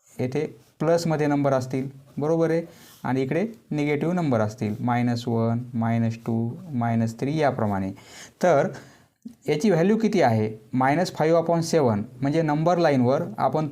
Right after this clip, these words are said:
तो पॉइंट कोठे दाखविणार आहोत? मायनस फाईव्ह अपॉन सेवन ही ॲक्च्युअल व्हॅल्यू किती आहे? हे जर कॅल्क्युलेशन केलं आपण तर आन्सर मायनसमध्ये येईल, बरोबर आहे.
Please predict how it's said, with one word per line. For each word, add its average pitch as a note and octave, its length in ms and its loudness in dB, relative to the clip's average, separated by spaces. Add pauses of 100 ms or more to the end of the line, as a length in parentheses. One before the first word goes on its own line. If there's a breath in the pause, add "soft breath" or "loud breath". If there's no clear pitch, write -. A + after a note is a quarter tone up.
तो F3+ 100 2
पॉइंट E3 380 0 (280)
कोठे E3 320 2
दाखविणार D3+ 500 2
आहोत? C3+ 240 4 (400 loud breath)
मायनस C#3+ 340 2
फाईव्ह D3+ 220 2
अपॉन D3 240 2
सेवन B2+ 320 0
ही C3+ 200 0
ॲक्च्युअल D#3 440 2
व्हॅल्यू D3+ 280 2
किती D#3 240 0
आहे? G#2 240 2 (1600 loud breath)
हे C#3 100 0
जर D#3 120 0
कॅल्क्युलेशन D#3 560 0
केलं C3+ 160 2
आपण A#2+ 360 0 (320)
तर B2 60 -2
आन्सर C#3 320 0
मायनसमध्ये D#3 520 0
येईल, C#3+ 220 0 (120)
बरोबर D#3 300 2
आहे. D3+ 120 0